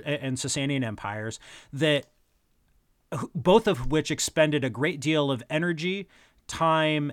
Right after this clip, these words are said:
and treasure to kind of manage relations there. That was, that was ancient world frontier relations, was you managed them. You tr-, you did your best to pick clients, to pick winners,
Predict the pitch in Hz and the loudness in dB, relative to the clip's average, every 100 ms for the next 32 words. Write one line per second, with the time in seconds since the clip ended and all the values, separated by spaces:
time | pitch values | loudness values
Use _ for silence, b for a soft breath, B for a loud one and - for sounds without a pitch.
0 | - 135 131 117 - - 170 131 139 123 | -4 -2 -2 -2 -4 4 4 6 0 0
1 | 113 b b b - - 165 147 135 123 | -2 b b b -8 -2 2 2 2 0
2 | 120 - 160 123 123 143 147 135 107 120 | -4 -2 -2 0 0 2 2 0 -4 -6
3 | 113 - 95 - 82 110 160 180 160 147 | -4 -6 -10 -12 -14 0 0 2 0 0
4 | 165 180 143 156 - 135 127 127 123 - | -2 0 0 0 -2 -4 -2 -2 -2 -4
5 | 123 110 - 139 117 110 107 113 110 - | -6 -4 -2 -2 -2 -4 -6 -6 -8 -6
6 | 131 113 123 120 131 123 110 92 - 82 | -6 -4 -4 -2 -2 -2 -4 -8 -12 -16
7 | 80 175 131 127 - 139 127 151 135 131 | -20 -8 -6 -6 -8 -6 -4 -2 -2 -2
8 | 131 123 - - 127 - 180 - - 151 | 0 -2 -4 -8 -10 -2 -2 -2 0 2
9 | 147 147 - 170 - 165 131 135 131 123 | 4 0 -4 -10 -2 -4 0 -2 0 -2